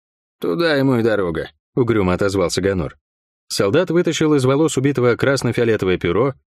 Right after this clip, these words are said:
чудом не испачканное кровью. «Возьму на память.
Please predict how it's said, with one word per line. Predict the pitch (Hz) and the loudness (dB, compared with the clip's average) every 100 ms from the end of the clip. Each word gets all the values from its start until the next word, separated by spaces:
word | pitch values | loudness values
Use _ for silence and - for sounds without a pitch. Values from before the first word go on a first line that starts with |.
| _ | _
чудом | - 185 165 156 | -2 0 2 2
не | 131 123 | 2 0
испачканное | - 117 - 110 104 98 90 | 0 -4 -2 -2 0 0 -2
кровью. | - 85 71 - - _ _ _ _ | -2 -4 -4 -10 -14 _ _ _ _
«Возьму | - 113 110 113 117 | -8 -4 -2 0 0
на | 95 87 | 0 -2
память. | 90 71 - - | -4 -6 -12 -16